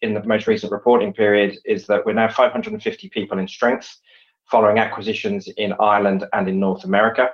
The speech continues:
And we've added two key areas of capability. One of those is via a North American acquisition, which is around yard automation and computer-aided dispatch. And we'll explain more about that later. And the second area we've added is via Earth Observation,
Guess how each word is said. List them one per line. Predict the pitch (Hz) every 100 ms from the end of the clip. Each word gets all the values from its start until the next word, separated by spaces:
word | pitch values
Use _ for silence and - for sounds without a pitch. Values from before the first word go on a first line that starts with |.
| - _ _ _ _ -
And | 113
we've | 113
added | 117 120 -
two | 139 123
key | 120 113
areas | 113 107 101 104
of | 101 - -
capability. | 107 101 98 98 98 98 90 - _ _ _
One | 117 131
of | 120
those | 123 120 104
is | 110 -
via | 113 107 113
a |
North | 113 107
American | 110 123 127 127
acquisition, | 123 - 120 127 147 147 _
which | - 98 -
is | 95
around | 98 101 98
yard | 110 107 107
automation | 104 101 101 101 95 101
and | 95 95
computer-aided | 95 - 95 98 90 92
dispatch. | 95 - 123 - - - _ _ _ 98
And |
we'll | 98 92
explain | - 107 101 98
more | 101 95
about | 95 95
that | 92
later. | 110 110 117 117 - _ _ _
And | 107 110
the |
second | - 135 131 120
area | 110 110
we've | 107
added | 107 104 104
is | 95
via | 107 101 104
Earth | 113 104
Observation, | 104 101 104 104 95 104 101